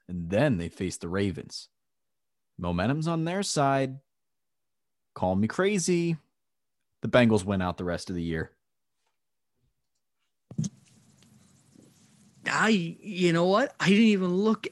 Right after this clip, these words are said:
Speaker 2: at, at the schedule for the Ravens. I didn't even think of that. Uh, or for the Bengals.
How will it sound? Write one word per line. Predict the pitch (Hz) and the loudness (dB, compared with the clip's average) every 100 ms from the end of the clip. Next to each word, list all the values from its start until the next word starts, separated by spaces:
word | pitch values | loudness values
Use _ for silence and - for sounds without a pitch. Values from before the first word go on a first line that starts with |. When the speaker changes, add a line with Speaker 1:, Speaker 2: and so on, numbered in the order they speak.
| - | -2
Speaker 2:
at, | 170 156 135 - _ _ _ - _ _ _ _ _ | 0 0 -2 -6 _ _ _ -20 _ _ _ _ _
at | 170 170 | -2 -2
the | |
schedule | 151 208 226 247 | 0 0 2 2
for | 208 | 2
the | 170 | 0
Ravens. | 143 135 123 117 - _ - | 2 0 0 -6 -10 _ 0
I | |
didn't | 190 226 | 2 4
even | 220 220 | 2 0
think | 254 | -2
of | 226 | -2
that. | 120 - _ _ _ _ _ _ _ _ _ | -4 -8 _ _ _ _ _ _ _ _ _
Uh, | 147 143 | -4 -2
or | 151 | -2
for | 160 | -2
the | 170 | 0
Bengals. | 165 151 131 117 | 0 0 -2 -6